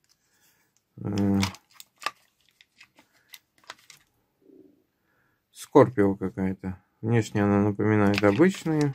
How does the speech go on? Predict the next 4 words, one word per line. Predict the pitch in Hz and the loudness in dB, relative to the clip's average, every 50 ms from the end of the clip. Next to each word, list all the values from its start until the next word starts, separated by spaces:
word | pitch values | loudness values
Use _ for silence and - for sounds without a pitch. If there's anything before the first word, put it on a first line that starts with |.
| - - _ _ _ _ _ _ _ - - - _ _ _ _ _ _ _ _ _ _ _ _ _ _ _ _ _ _ _ - - - - - _ _ _ _ _ _ _ _ _ _ - 127 - | -6 -10 _ _ _ _ _ _ _ -20 -20 -20 _ _ _ _ _ _ _ _ _ _ _ _ _ _ _ _ _ _ _ -20 -20 -20 -20 -20 _ _ _ _ _ _ _ _ _ _ -20 -20 -20
Более-менее, | - - - 95 104 107 113 113 104 107 107 107 110 113 110 104 104 104 107 | -18 -14 -10 -4 2 6 6 8 8 6 4 4 2 2 2 2 2 2 4
видите, | 107 110 104 98 - 101 | 4 4 4 2 0 -6
всё | 98 - - 110 101 | -6 -2 0 0 2
защищено | 98 101 101 98 - - 113 107 - - 131 131 143 156 156 160 160 | 2 0 -2 -2 -4 -6 -6 -6 -6 -4 -2 0 2 2 2 2 0